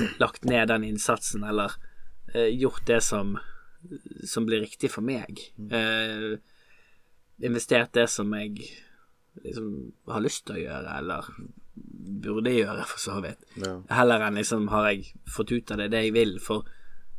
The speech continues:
Speaker 1: for du kan jo i teorien på en måte gjøre alt du skal gjøre, og så komme ut med, med et feilt resultat.
Speaker 2: Mm. Ja, jeg er helt enig, og med mål, så <clears throat> jeg, jeg setter ikke meg endemål.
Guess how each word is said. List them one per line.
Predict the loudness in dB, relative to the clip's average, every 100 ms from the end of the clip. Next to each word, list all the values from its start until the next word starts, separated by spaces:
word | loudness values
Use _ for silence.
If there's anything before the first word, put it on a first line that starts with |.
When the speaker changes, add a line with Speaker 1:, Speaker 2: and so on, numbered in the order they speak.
| -8
Speaker 1:
for | -8
du | -4
kan | 0 0
jo | 0
i | -2
teorien | 0 2 2
på | 2
en | 2
måte | 4 4
gjøre | 8 10 8 6 4 0 -10 -2
alt | -2 -2
du |
skal | 0 6 6
gjøre, | 6 2 0 -4
og | -4
så |
komme | -2 0 2
ut | 0
med, | -4 -8 -8 -12 _
med | -6 -6
et | 0
feilt | 0 0
resultat. | -10 -10 -4 -4 -4 -14 -8
Speaker 2:
Mm. | -6 -6 -10 _ -20 -18 -16 -4
Ja, | -4 0
jeg | 2 2
er | 4
helt | 2 0
enig, | 0 0
og | 0 0
med | 2 6
mål, | 8 8 8 4
så | 4 2 2 0
<clears throat> | 0
jeg, | 0 -4 -16 -8 -6 -6
jeg | -6 0
setter | 0 2 2
ikke | 2
meg | 0
endemål. | -2 2 2 2 2 0